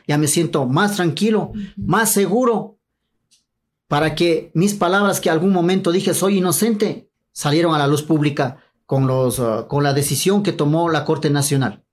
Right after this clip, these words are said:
Speaker 2: Está respaldada ya lo que usted había dicho por la decisión de la justicia.
Speaker 1: Sí, me siento respaldada y,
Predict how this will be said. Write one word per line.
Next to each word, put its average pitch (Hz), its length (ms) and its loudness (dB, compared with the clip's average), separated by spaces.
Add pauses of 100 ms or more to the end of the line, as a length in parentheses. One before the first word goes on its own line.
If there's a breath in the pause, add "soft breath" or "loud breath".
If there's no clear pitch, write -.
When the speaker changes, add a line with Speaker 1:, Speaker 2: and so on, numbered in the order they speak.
(140)
Speaker 2:
Está 214 160 -6
respaldada 196 600 -4
ya 190 160 -2
lo 196 160 -4
que 202 80 -12
usted 214 220 -2
había 202 240 -2
dicho 202 280 -6
por 196 140 -8
la 180 100 -4
decisión 175 440 -8
de 185 60 -6
la 175 100 -6
justicia. - 580 -16
Speaker 1:
Sí, 175 300 0
me 147 120 2
siento 170 300 0
respaldada 156 640 0
y, 139 400 0